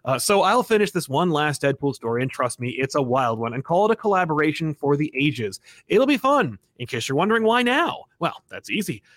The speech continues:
I'll be fifty-seven at the end of this, and my eyes are still functioning. The work continues to be strong. I want to go out with the best effort I can muster. The hand-eye coordination won't be there forever.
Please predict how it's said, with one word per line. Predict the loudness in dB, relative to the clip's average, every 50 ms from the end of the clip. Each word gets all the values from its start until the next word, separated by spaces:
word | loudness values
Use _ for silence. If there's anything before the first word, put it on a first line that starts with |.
| _ _ -6
I'll | -6
be | -4 -4
fifty-seven | -4 -8 -10 -10 -8 -4 0 0 2 2 2
at | 2
the | 2 0 0
end | 2 0
of | 0 2
this, | 0 0 0 -2 -4
and | -4 -4 -2 -2 -4 -6 -6 -6
my | -4 -2 0 0 0 0 0 0
eyes | 0 0 2 2 2 2 0 0
are | -2 -6
still | -4 0 0 0 0
functioning. | 0 -2 -4 -4 -4 -4 -4 -4 -4 -4 -2
The | 0
work | 0 0 0 0
continues | -2 -6 -4 -2 -2 -2 -2
to | -4
be | -8 -8
strong. | -8 -6 -2 -2 0 0 0 -2 -6 _ _ -20 -20 -18 -10 -4 0
I |
want | 0 0 0 0
to | 2
go | 2 2
out | 4 4
with | 2 0
the | -2
best | -2 -2 -2 -2 -4
effort | -6 -4 -2 0 0
I | 0 -2
can | -2 -4 -6
muster. | -4 -6 -6 -8 -10 -14 -16 -16
The | -14
hand-eye | -8 -4 -2 0 2 2 2 0
coordination | 0 0 0 0 2 0 -2 -2 -4 -6
won't | -6 -4 -2
be | -2 0
there | 2 0 0
forever. | 2 2 2 4 4 2 2 0